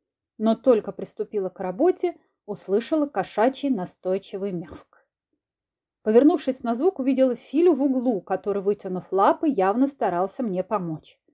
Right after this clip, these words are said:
"Ох, какой ты умничка!" похвалила я его и продолжила свое дело. "Мяу! Мяу!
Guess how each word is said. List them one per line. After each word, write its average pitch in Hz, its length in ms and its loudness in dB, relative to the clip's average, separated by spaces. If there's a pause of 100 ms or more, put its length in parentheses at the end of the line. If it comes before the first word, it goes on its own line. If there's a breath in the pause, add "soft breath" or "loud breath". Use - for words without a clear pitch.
(600)
"Ох, - 220 -8
какой 269 400 0
ты 302 180 0
умничка!" 294 1040 2 (580)
похвалила 196 500 0
я 180 240 0
его 226 380 0 (140)
и 202 60 -12
продолжила 240 600 2
свое 190 380 -4
дело. 156 380 -8 (400)
"Мяу! 339 1040 0
Мяу! 339 1200 0